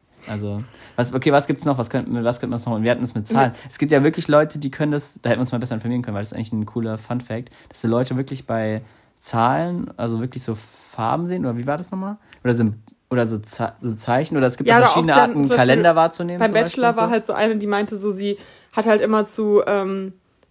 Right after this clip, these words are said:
Speaker 2: zu Namen hat sie so einen Geschmack. Also dann meinte sie so, der Bachelor hieß halt Nico und dann sagt, meint sie so,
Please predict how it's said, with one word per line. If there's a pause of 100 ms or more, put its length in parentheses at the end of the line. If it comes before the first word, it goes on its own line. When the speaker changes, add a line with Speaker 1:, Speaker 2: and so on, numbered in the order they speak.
Speaker 2:
zu
Namen
hat
sie
so
einen
Geschmack.
Also
dann
meinte
sie
so,
der
Bachelor
hieß
halt
Nico
und
dann
sagt,
meint
sie
so,